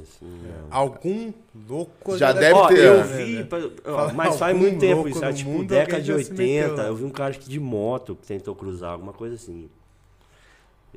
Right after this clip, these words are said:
Speaker 1: É, mas faz tempo, né?
Speaker 3: Ah.
Speaker 2: Que mais, esse cara teve a missão concluída ou
Speaker 1: Não,
Speaker 2: abortada?
Speaker 1: então.
Speaker 2: Não lembra.
Speaker 1: Não, não.
Speaker 3: Ele falou que ele ia, ninguém mais sabe onde ele
Speaker 1: É,
Speaker 3: tá.
Speaker 1: vai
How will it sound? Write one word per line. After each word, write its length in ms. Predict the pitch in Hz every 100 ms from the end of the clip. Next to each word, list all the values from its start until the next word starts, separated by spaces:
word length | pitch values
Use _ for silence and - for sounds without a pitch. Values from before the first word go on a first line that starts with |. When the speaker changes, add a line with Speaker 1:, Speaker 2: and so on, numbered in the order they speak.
| -
Speaker 1:
É, 160 | 90
mas 240 | 82 82 78
faz 200 | - 92
tempo, 360 | - 95 90 82
né? 80 | 80
Speaker 3:
Ah. 220 | 92 92
Speaker 2:
Que 80 | 80
mais, 240 | 127 127 110
esse 60 | -
cara 180 | 117
teve 180 | 104 113
a 40 | 113
missão 200 | 101 113
concluída 600 | 107 101 110 143 160 156
ou 140 | 143
Speaker 1:
Não, 40 | 127
Speaker 2:
abortada? 480 | 110 120 110 110 117
Speaker 1:
então. 240 | 104 87
Speaker 2:
Não 160 | 110 113
lembra. 380 | 110 107 101
Speaker 1:
Não, 160 | 87 453
não. 240 | 403 403 - - _
Speaker 3:
Ele 140 | 127
falou 240 | 139 156 170
que 100 | -
ele 80 | 233
ia, 320 | 196 180 170
ninguém 200 | 139 135
mais 200 | 170 185
sabe 180 | - 202
onde 140 | 196
ele 80 | 220
Speaker 1:
É, 60 | 233
Speaker 3:
tá. 220 | - 226
Speaker 1:
vai 100 | 190